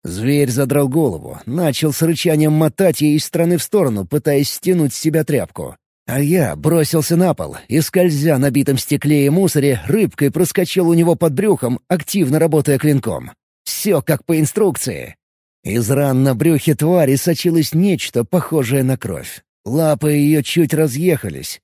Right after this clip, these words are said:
химера дёрнулась, не понимая, что происходит.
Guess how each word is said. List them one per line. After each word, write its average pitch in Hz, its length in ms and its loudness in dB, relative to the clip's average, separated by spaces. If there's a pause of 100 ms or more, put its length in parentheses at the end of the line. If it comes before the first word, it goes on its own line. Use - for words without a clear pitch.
химера 190 340 0
дёрнулась, 127 600 0
не 170 100 2
понимая, 165 440 2
что - 260 -2
происходит. 143 680 -4